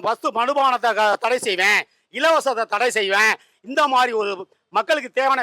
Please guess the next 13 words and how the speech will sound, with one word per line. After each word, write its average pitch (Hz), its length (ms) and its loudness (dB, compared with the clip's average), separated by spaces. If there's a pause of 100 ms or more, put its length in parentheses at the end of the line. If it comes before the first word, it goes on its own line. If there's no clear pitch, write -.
வேலை 302 280 2
வாய்ப்பை 233 340 0
உருவாக்குவேன்னா 226 640 -2 (280)
விஜய் 233 280 -8
சொல்லல 240 400 -4
சார். 202 160 0 (300)
ஒன் 269 140 -4
ஆஃப் 240 160 -2
த 220 120 -2
நடிகர் 269 360 2
அவரு. 208 180 -2 (300)
இந்த 190 180 -8
நடிகர் 311 340 0